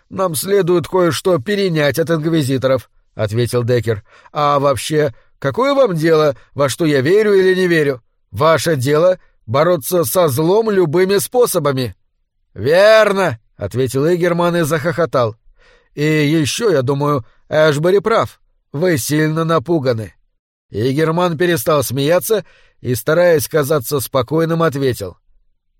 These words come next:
«Это мы ещё посмотрим». Весь остальной путь они ехали молча.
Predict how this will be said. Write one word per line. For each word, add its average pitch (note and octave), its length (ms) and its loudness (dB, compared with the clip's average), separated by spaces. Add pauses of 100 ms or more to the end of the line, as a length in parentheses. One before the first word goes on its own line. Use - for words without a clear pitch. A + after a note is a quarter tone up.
«Это E3 440 0
мы E3 180 0
ещё D#3 440 0
посмотрим». B2 800 -2 (720)
Весь C#3 320 -4
остальной C3 480 0
путь E3 240 -2
они D3 220 -2
ехали D#3+ 420 0
молча. C#3 500 -4